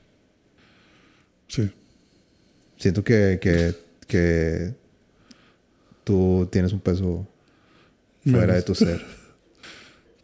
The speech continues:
Speaker 1: Sí, no, no, no sabía qué iba a decir sobre todo esto. O sea,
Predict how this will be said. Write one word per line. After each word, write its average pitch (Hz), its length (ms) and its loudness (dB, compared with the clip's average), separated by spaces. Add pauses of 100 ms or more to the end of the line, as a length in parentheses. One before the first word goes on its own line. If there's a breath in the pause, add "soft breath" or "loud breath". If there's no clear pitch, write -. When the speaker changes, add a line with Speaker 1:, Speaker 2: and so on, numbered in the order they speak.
Speaker 1:
Sí, 123 220 4
no, 117 240 4
no, 113 220 4
no 113 120 4
sabía 113 400 4
qué 113 120 -2
iba 113 120 4
a 113 160 2
decir 104 320 -2
sobre 107 240 0
todo 110 220 -8
esto. - 320 -14
O - 60 -20
sea, 110 280 -8